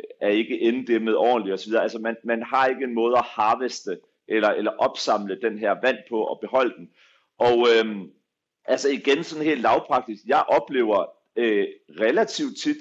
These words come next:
at i, øh, Honduras, at det er sådan, at folk måske aflyser et møde, fordi der kom vand. Altså, hvor at jeg har, jeg, man har planlagt et eller andet møde, man sidder klar til mødet, og så er der en, der ikke kommer,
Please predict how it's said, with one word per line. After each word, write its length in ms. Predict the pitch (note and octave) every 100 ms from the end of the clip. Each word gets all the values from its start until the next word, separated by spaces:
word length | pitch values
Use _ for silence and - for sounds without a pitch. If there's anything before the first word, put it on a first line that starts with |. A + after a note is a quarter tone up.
| -
at 200 | A#2+ A#2 - A#2+
i, 120 | A2
øh, 240 | G#2+ G#2
Honduras, 520 | G2+ G#2+ G#2+ B2 C3+
at 100 | C#3 G2
det 100 | G#2+
er 100 | B2
sådan, 340 | C#3 B2+ B2+
at 200 | - G#2+ - -
folk 260 | C3+ G2+
måske 420 | G#2+ - A#2 A2+ - _ _ -
aflyser 560 | A#2+ D#3 D3 B2 A#2
et 120 | G#2 G#2
møde, 420 | G#2+ A2 C#3 C#3 -
fordi 360 | A2+ - C3 -
der 80 | G#2+
kom 300 | - G2 F#2
vand. 160 | B2+ C3 - _ _ _ _ A2
Altså, 240 | A#2 A#2
hvor 160 | G2 B2
at 100 | A2+
jeg 80 | G#2+
har, 200 | G2+ - G#2
jeg, 120 | G#2
man 120 | G#2+ A2
har 120 | G#2
planlagt 380 | C3 D#3 D3+ C3
et 80 | B2+
eller 140 | B2
andet 160 | A#2 A#2
møde, 380 | A2+ B2+ E3+ E3+ - _ -
man 100 | G#2+
sidder 260 | D#3+ C3+
klar 200 | - B2+
til 140 | A#2+ A2+
mødet, 260 | A#2+ D3+
og 120 | - -
så 100 | B2+
er 40 |
der 60 | A#2+
en, 220 | B2+ A2+
der 80 | G#2+
ikke 160 | G#2+ -
kommer, 300 | E3+ C3